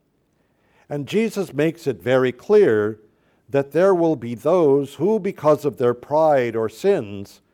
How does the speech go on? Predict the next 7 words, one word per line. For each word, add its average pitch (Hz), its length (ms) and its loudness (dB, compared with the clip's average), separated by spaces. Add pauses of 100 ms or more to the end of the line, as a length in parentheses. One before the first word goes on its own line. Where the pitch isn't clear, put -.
(540)
put 165 280 -8
themselves 123 640 -6 (100)
outside 147 960 -10 (300)
the 113 80 -16
circle 92 760 -14
of 107 160 -14
salvation. 110 800 -8